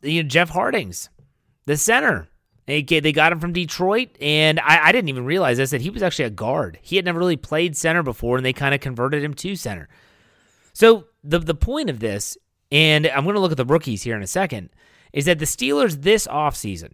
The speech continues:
we're talking about coming up into twenty twenty-three, they are going to have to be able to make smart, educated decisions. I've said this a bunch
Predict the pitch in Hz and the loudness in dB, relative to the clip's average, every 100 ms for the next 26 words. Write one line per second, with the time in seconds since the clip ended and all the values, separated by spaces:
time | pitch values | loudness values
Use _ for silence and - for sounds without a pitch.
0 | - 131 190 214 214 196 175 - 180 196 | -8 -6 -2 -2 -2 -4 -4 -4 -8 -4
1 | 170 143 123 - 143 127 - 143 139 127 | -2 -2 -4 -6 -6 -4 -4 -4 -4 -4
2 | 135 110 - 82 71 _ _ _ _ _ | -8 -8 -12 -18 -20 _ _ _ _ _
3 | _ 127 202 226 165 143 170 185 170 151 | _ 0 4 4 4 0 0 0 0 0
4 | 147 - 160 135 127 120 113 117 101 - | -2 -2 -4 0 0 0 -4 -4 -6 -10
5 | _ _ _ _ _ _ - - 131 147 | _ _ _ _ _ _ -16 -10 -2 2
6 | 185 - 143 147 156 160 151 135 131 135 | 2 0 -2 -2 0 0 0 -2 -2 0
7 | 117 110 113 - 175 170 160 - 113 135 | 0 -2 -4 0 0 2 0 -2 2 4
8 | 135 107 - | 4 -2 -10